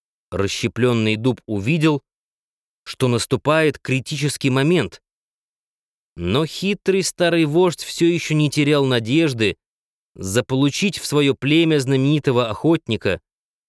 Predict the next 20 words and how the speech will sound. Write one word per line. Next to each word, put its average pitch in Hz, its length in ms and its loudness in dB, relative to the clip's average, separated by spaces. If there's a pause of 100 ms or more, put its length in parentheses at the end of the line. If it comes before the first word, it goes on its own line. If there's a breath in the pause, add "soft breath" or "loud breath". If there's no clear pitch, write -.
(400)
и 92 100 -2
вовремя 139 640 0
вмешался, 120 800 -2 (1120)
предупредив 175 800 0
этим 156 420 2 (380)
свирепую 131 680 2
расправу, 127 760 0 (680)
которая 120 480 2
неизбежно 113 840 0
должна 147 460 2
была 135 200 2
кончиться 135 540 -2
убийством. 110 760 -2 (1200)
Он 202 260 2
вошел 175 400 2
в - 80 -10
самую 151 420 2
середину 143 580 2
разъяренной 123 580 2
толпы, 113 520 0